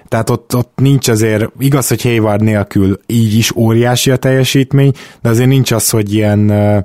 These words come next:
üvöltő szerintem most már. Az még mindig így üvöltő,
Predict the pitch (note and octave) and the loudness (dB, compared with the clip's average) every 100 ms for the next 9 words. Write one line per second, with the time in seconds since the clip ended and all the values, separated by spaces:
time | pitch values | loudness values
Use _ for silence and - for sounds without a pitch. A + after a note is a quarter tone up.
0 | - - C#3 A#2+ G#2 G2 G2 F#2+ - - | -4 -2 2 2 0 0 0 0 -4 -4
1 | A2+ G#2 G2 G2+ G#2 G#2 - G#2 F2 F2 | 0 0 0 0 0 0 -2 -4 -4 -6
2 | - - D3 D3+ D3+ C#3 E3+ D3 A#2 A2 | -8 -4 -2 2 2 2 2 2 0 0
3 | G#2+ G#2 - C3 A#2+ G2+ F#2 G2+ G#2+ | 0 -2 -2 0 2 0 0 0 0